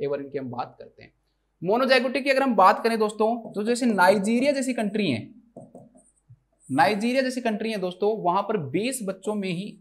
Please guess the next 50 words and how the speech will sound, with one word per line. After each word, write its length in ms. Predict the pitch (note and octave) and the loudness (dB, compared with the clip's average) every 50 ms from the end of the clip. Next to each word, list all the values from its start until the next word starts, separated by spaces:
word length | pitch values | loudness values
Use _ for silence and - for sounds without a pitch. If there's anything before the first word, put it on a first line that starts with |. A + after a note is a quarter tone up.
| - | -4
एक 220 | F3 F#3+ G#3 G3+ F3 | -4 -4 -2 -4 -6
बच्चा 220 | D3+ D3+ - D3 | -8 -6 -4 -4
होता 240 | A2+ A2 - - G2 | -4 -4 -8 -10 -14
है। 80 | G2 - - _ _ _ _ _ _ _ _ _ _ _ _ _ _ _ _ D#3 - - A#2+ | -14 -14 -18 _ _ _ _ _ _ _ _ _ _ _ _ _ _ _ _ -18 -12 -12 -6
जापान 580 | A#2 - F3+ G3 G3+ - A#3+ B3+ C#4+ D#4 D#4+ | 0 4 6 6 6 8 6 8 8 6 4
जैसी 180 | D4+ D4 D4 C#4 | 2 -2 -4 -2
कंट्री 240 | C#4 C4 A#3+ C4 C4 | -4 -2 -2 -2 -4
जिसमें 280 | B3 C4 C4+ B3+ G3 | -4 -2 -2 -2 -2
बहुत 300 | D3 D3+ F#3+ A#3 A#3+ G#3 | 2 6 6 6 6 6
ज्यादा 480 | F3 F3+ F3 E3+ F3 F#3 G3 - - - D#3 | 2 2 2 4 2 2 0 0 -4 -12 -12
में 140 | E3+ F3+ F#3 | -10 -8 -6
से 180 | F3+ A3 A3 A#3 A#3 - D3 | -2 -2 -4 -4 -6 -12 -12
दो 220 | B2+ C3 F#3+ G#3+ G#3+ | -2 2 4 4 4
सौ 180 | A3 - C4+ C4 | 4 4 2 4
में 100 | A#3 A3 | 4 2
से 160 | - C3+ A#2 | -2 -4 -4
एक, 100 | G#2+ A#2 C3+ | -4 0 0
बहुत 220 | D#3+ G3 G3 - - | 0 0 0 -2 -4
कम, 100 | C#3 A2+ G#2+ | -4 -4 -4
मतलब 260 | A2 C#3+ F3+ G#3+ G#3+ | -6 -4 -2 -2 -2
इसमें 180 | A3 B3 A#3 | -2 -6 -2
कम 140 | A#3+ B3+ B3+ | -2 0 2
हो 120 | B3+ A#3+ A3+ | 2 2 2
गई, 80 | A3+ A3 | 2 2
ये 100 | A3 A3 | 0 0
बहुत 220 | E3 D3 E3 F3 | 0 0 -2 0
ज्यादा 180 | E3 D3+ C3 B2+ | 0 0 0 2
हो 140 | B2 A2+ G#2 | -2 -2 -4
गई। 80 | A2 A2+ | -8 -6
तो 380 | - - A3+ A#3+ - - - - _ _ _ - | -4 -2 -2 -2 -4 -8 -16 -20 _ _ _ 2
नाइजीरियन 540 | D3 E3 F#3+ G3+ F#3+ G#3+ A3+ A#3 C4 C4+ C4 | 2 4 4 4 2 0 0 2 2 2 0
जो 80 | B3+ | 2
कंट्री 300 | A#3+ A#3 A3 G#3 A3 A3+ | 0 0 0 0 -2 -2
है 140 | A3 G#3+ G#3+ A3 G3+ F3 | -2 -2 -4 -4 -4 -6
उनमें 220 | F#3 F#3 F3 D#3+ - | -4 -4 -4 -4 -4
कम, 140 | C#3 C#3+ F3 | -4 -4 -4
या 80 | G3+ | -2
फिर 100 | G3+ G#3+ G#3+ | 0 0 0
अफ्रीकन 380 | - - - A3 G#3 G#3+ G#3 F#3 | 0 0 -2 -6 -6 -6 -6 -6
कंट्रीज 260 | E3+ D3+ E3 E3 D#3+ | -6 -8 -8 -8 -6
बोल 140 | D#3+ C#3+ C3 | -6 -6 -6
सकते 240 | - - B2 - D#3+ | -6 -8 -12 -10 -8
हैं, 60 | E3+ | -8
उनमें 160 | F#3+ G3+ F#3+ - | -8 -8 -12 -14
क्या 200 | _ _ F3 C#3+ | _ _ 0 0
होता 140 | B2+ - E3 | 0 0 -2
है? 40 | |
ज्यादा 200 | D3 C3 B2 C3+ | -2 -2 -2 0
होता 200 | C3+ A#2+ A#2+ - | -2 -4 -2 -2
है। 60 | D#3 | -4